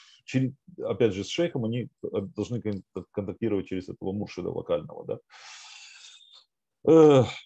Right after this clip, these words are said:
и, <clears throat> э, эти ав-, э, эти последователи итальянские <clears throat> интересовались,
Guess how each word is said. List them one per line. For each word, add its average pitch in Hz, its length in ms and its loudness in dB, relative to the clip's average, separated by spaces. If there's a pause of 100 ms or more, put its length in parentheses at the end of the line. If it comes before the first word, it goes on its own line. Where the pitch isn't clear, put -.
(180)
и, 190 200 8
<clears throat> - 1400 -2
э, 110 840 2
эти 143 220 -2
ав-, 180 260 2 (180)
э, 131 40 -2 (600)
эти 120 140 -6
последователи 139 640 0
итальянские 113 600 -2
<clears throat> - 60 2 (600)
интересовались, 143 480 -4